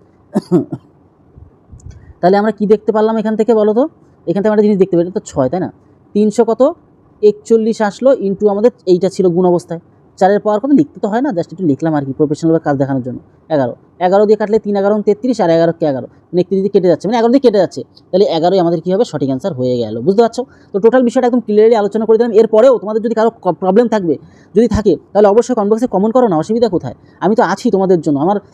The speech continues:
প্রিয় বাঙালি ভাই বোনদের জন্য আমি যদি না থাকি তাহলে থাকবে কে? আর দেখতে তো পাচ্ছ এখন পশ্চিমবাংলায় যে সমস্ত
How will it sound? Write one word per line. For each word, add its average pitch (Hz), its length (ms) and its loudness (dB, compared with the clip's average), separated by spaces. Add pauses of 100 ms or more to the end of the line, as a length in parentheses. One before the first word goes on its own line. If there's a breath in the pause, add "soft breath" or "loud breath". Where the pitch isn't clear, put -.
(160)
প্রিয় 226 160 4
বাঙালি 220 260 2
ভাই 196 160 -2
বোনদের 220 260 2
জন্য 233 160 0
আমি 220 200 0
যদি 226 120 0
না 208 120 -2
থাকি 214 160 -4
তাহলে 214 160 -2
থাকবে 185 240 0
কে? 127 120 -2 (320)
আর 170 120 0
দেখতে 202 240 0
তো 233 80 0
পাচ্ছ 220 220 -4
এখন 220 280 -2 (240)
পশ্চিমবাংলায় 226 560 2
যে 202 100 2
সমস্ত 226 320 -4